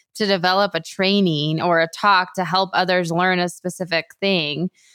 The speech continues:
you, I feel like your head would, like, explode. You'd be like, "What? You, like, wanna take this on and do it and, and develop a curriculum or, or take curriculum and you be the one to do it?" I mean, what an opportunity. And I, uh, I feel like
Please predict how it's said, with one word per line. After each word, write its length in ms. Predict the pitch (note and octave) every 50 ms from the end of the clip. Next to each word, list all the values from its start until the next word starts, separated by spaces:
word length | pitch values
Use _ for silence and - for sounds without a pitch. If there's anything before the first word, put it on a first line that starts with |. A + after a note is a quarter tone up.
| _ _ _
you, 180 | _ - B3 - - -
I 100 | - C4+
feel 160 | - - E4
like 180 | E4 D#4+ D#4+ -
your 220 | C#4 C#4+ C#4 B3+ B3+
head 260 | G#3+ B3+ D#4 G4 D4
would, 160 | C4+ A3 F#3+
like, 200 | F#3+ F#3+ F#3+ -
explode. 560 | E3 - - - - - G#3+ G3 E3+ E3 E3
You'd 120 | F#3+ F#3+ -
be 100 | G#3+ A3
like, 220 | A3 G3+ G#3 -
"What? 200 | G#3+ A#3 D4 G#4 D#5 D5 A#4+
You, 120 | F#4 D4+ D4
like, 200 | D4+ C4+ C4+ -
wanna 200 | C4+ C#4 C#4+ D4
take 300 | - - D4 D4+ C#4+ -
this 180 | C#4+ B3+ -
on 260 | A3 G#3+ A3+ B3+ C#4+
and 240 | C#4+ B3+ A3 G#3+ G3
do 180 | F#3+ A3 A#3 C4
it 220 | C#4 D4 D4+ C#4
and, 300 | B3 A3 G#3 G3+ G3+ G3 - - - - - _ _ _ _ -
and 120 | A3 A3
develop 440 | G#3 G#3 F#3 G#3 G3+ A3 A#3+ B3+ B3+ -
a 120 | A3+ G#3+ G3
curriculum 680 | - - - A3+ A3 - B3+ B3 B3 B3 B3+ B3+ A#3
or, 260 | G3 F3+ F3+ F3 - -
or 320 | F#3 F#3 F3+ F3+ E3+ F3 -
take 240 | - - A#3 B3 A#3
curriculum 600 | - - B3 A#3 A3+ - - B3 A#3+ B3 B3+ A#3+ G#3+
and 140 | F#3+ F#3+
you 100 | F#3+ G3+ G3+
be 160 | G#3 A3+ A3
the 120 | G3+ G#3
one 220 | G3 G3+ G3+ G3+ G3
to 80 | F#3+ F#3
do 220 | F3 - F#3+ F#3+ G#3+
it?" 100 | B3+ B3+
I 100 | A3+ G#3+
mean, 220 | G#3 G3+ G3 F#3+
what 280 | E3 - - G#3 A3 A3+
an 140 | C4 B3
opportunity. 840 | A3 G3 F#3 - G3 F#3 - - G#3+ A3 A3+ A#3 G3+ F#3 E3+ E3+ E3+
And 100 | E3+ F3
I, 280 | E3+ F3 F3 F3 E3 D3+
uh, 180 | - F3 F3 E3 E3 - _ _ _ _ _ - - _ _ - _ _ _
I 60 | F#3 -
feel 220 | - - A3 A3
like 160 | G3+ F#3 F#3